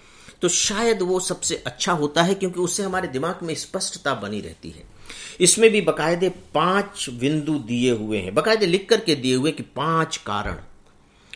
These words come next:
और उस पांच कारण के आप सब heading note कर लीजिए कि पहला कारण क्या है, दूसरा कारण आर्थिक है, तीसरा कारण innovation and technology है, चौथा कारण फलाना है, पांच, पांचवां कारण ये है, तो वो आपकी सब heading बन जाती है।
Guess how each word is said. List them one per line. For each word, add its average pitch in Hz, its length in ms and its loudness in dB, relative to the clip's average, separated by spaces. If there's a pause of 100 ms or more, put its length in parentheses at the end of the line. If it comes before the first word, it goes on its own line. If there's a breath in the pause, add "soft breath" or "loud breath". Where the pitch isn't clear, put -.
(120 loud breath)
और 131 100 2
उस 131 140 0
पांच 156 300 0
कारण 135 300 0
के 127 100 -4
आप 107 120 -2
सब 104 220 -4
heading 123 280 -2
note 135 200 -2
कर 131 160 -2
लीजिए 131 280 -8
कि 120 100 -14
पहला 120 340 -4
कारण 123 340 -4
क्या 123 180 -6
है, 127 100 -4
दूसरा 104 340 -6
कारण 104 320 -4
आर्थिक 110 480 -4
है, 113 80 0
तीसरा 107 360 -6
कारण 101 380 -6 (440 loud breath)
innovation 127 520 6
and 117 240 0
technology 113 640 0
है, 123 180 2
चौथा 110 360 -2
कारण 107 320 -2
फलाना 113 460 -2
है, 120 140 0
पांच, 107 300 -6
पांचवां 110 400 -4
कारण 107 380 -4
ये 123 120 -2
है, 123 220 -6 (280 loud breath)
तो 190 80 6
वो 196 80 8
आपकी 175 220 6
सब 156 240 2
heading 95 280 -6
बन 78 120 -10
जाती - 300 -20
है। - 100 -20